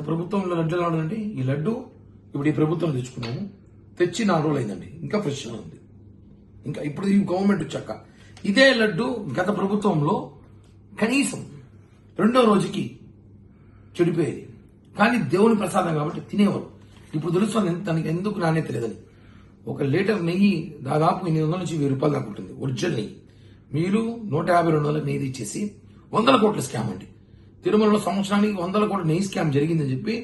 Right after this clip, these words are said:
గతంలో కూడా జనసేన పార్టీ తరఫున తిరుమలలో అన్ని అవినీతి అక్రమాలు బయట పెడుతూనే ఉన్నాం మేము. ఈరోజు అధికారం వచ్చినాక స్పె-, స్పెషల్ అధికారం పెట్టి అన్ని విచారిస్తే ఈరోజు అది నెయ్యి కాదు, ఒక చెప్పలేని మాటలు, నెయ్యి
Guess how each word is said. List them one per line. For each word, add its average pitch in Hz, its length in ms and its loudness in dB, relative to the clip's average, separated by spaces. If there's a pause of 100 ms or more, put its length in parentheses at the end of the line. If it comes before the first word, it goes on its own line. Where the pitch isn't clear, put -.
(480)
గతంలో 254 380 6
కూడా 247 100 6
జనసేన 208 340 4 (100)
పార్టీ 196 220 0
తరఫున 190 320 -4
తిరుమలలో 185 460 0
అన్ని 254 200 -6 (100)
అవినీతి 202 320 0
అక్రమాలు 180 360 -6
బయట 175 200 -4
పెడుతూనే 240 280 -4
ఉన్నాం 180 220 0
మేము. 107 140 -10 (800)
ఈరోజు 190 240 0
అధికారం 170 300 0
వచ్చినాక 160 340 -4 (640)
స్పె-, 135 220 -6
స్పెషల్ 165 260 -2
అధికారం 170 440 2
పెట్టి 220 180 -2 (480)
అన్ని 202 160 4
విచారిస్తే 190 680 2 (560)
ఈరోజు 185 340 4
అది 151 240 2
నెయ్యి 196 180 4 (100)
కాదు, 156 240 2 (1300)
ఒక - 100 -8 (460)
చెప్పలేని 185 440 4
మాటలు, - 280 -12 (720)
నెయ్యి 170 220 0